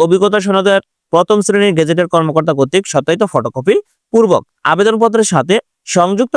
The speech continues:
করতে হবে। আবেদনপত্র অবশ্যই আগামী সতেরো সাত দুই হাজার পঁচিশ খ্রিস্টাব্দ বিকাল চার ঘটিকার মধ্যে বিদ্যালয় অথবা পুলিশ সুপারের কার্যালয়ে দাখিল করতে হবে।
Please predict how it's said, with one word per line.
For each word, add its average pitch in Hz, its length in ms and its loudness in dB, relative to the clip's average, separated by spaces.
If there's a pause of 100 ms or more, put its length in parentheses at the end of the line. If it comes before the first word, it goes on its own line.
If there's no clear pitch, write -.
(100)
করতে 151 240 0
হবে। 143 160 0 (420)
আবেদনপত্র 214 540 0 (120)
অবশ্যই 208 360 0
আগামী 190 280 0 (140)
সতেরো 165 340 0 (140)
সাত 160 260 0
দুই 160 80 0
হাজার 160 220 0
পঁচিশ 170 340 0
খ্রিস্টাব্দ 180 320 -2 (120)
বিকাল 175 220 -2 (400)
চার 175 180 2 (100)
ঘটিকার 185 380 0
মধ্যে 127 220 0 (400)
বিদ্যালয় 180 440 0
অথবা 151 240 0 (280)
পুলিশ 208 300 2
সুপারের 208 420 0
কার্যালয়ে 139 380 0 (360)
দাখিল 147 320 0
করতে 110 220 -2
হবে। 143 160 0